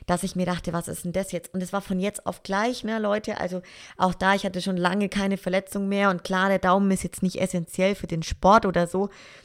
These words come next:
und fürs Training auch nicht bei allem, aber es hat halt echt scheiße wehgetan bei allem, was ich angefasst hab. Und das war jetzt quasi scheinbar wie eine Art Überdehnung, die ich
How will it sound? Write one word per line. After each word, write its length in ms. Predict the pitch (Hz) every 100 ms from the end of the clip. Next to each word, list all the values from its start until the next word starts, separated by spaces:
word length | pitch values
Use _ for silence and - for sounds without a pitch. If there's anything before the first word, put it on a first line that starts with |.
| - -
und 120 | 185
fürs 240 | - 190 -
Training 380 | - 185 196 147
auch 120 | 175
nicht 200 | 180 -
bei 120 | 175
allem, 320 | - 180 196
aber 160 | 180 175
es 100 | -
hat 140 | -
halt 180 | 170 -
echt 160 | 170 -
scheiße 340 | 165 170 175
wehgetan 540 | 175 185 185 - 185 185 - - -
bei 100 | -
allem, 260 | 185 180
was 160 | 170 170
ich 160 | -
angefasst 580 | 175 196 185 - 180 -
hab. 240 | 185 180 - - - - _
Und 600 | - 202 196 190 190 - _ _ _ _ _ -
das 200 | 185 -
war 120 | 208
jetzt 260 | 233 233 -
quasi 520 | 202 208 214 214 202
scheinbar 440 | - 202 202 202
wie 60 | 185
eine 220 | 208 202
Art 300 | 180 185 185
Überdehnung, 720 | 190 190 180 202 226 220 240
die 160 | 226 208
ich 300 | 185 -